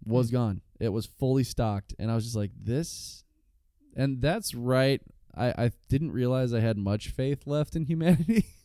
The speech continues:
Speaker 1: <laughs> but that made it go away the rest of the way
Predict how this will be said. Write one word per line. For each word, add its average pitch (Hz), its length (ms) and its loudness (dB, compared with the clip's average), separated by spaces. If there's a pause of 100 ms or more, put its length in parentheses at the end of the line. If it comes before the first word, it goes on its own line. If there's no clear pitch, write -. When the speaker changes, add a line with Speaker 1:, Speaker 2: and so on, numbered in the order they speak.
(240)
Speaker 1:
<laughs> - 420 -20
but 135 240 2
that 127 240 0
made 117 240 0
it 104 120 -4 (540)
go 104 240 6
away 90 320 2
the 82 100 0
rest 82 380 -2
of - 60 -8
the 87 80 -4
way 78 360 -2